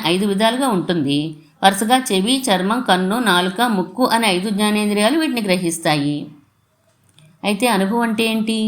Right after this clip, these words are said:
అని అడుగుతున్నారు గురువుగారు. సుఖమైనా కావచ్చు, దుఃఖమైనా కావచ్చు, సుఖ దుఃఖ మిశ్రమమైనా కావచ్చు, కేవల శబ్దానుభవం కావచ్చు, స్పర్శానుభవం కావచ్చు, రూపానుభవం కావచ్చు,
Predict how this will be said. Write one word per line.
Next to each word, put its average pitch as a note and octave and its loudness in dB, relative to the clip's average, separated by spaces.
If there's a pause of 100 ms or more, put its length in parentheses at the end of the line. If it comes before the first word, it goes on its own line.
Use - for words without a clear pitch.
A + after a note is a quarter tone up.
(120)
అని A3 -4
అడుగుతున్నారు D#3 0
గురువుగారు. C3 -8 (880)
సుఖమైనా F#3 0
కావచ్చు, G#3+ 0
దుఃఖమైనా C4+ 0
కావచ్చు, F3+ -2 (520)
సుఖ E3+ -4
దుఃఖ A#3 0
మిశ్రమమైనా A#3 0
కావచ్చు, D#3+ 0 (520)
కేవల G3 2
శబ్దానుభవం G3 0
కావచ్చు, E3 0 (360)
స్పర్శానుభవం G3 0
కావచ్చు, D#3+ 0 (480)
రూపానుభవం G3+ 2 (120)
కావచ్చు, D#3 0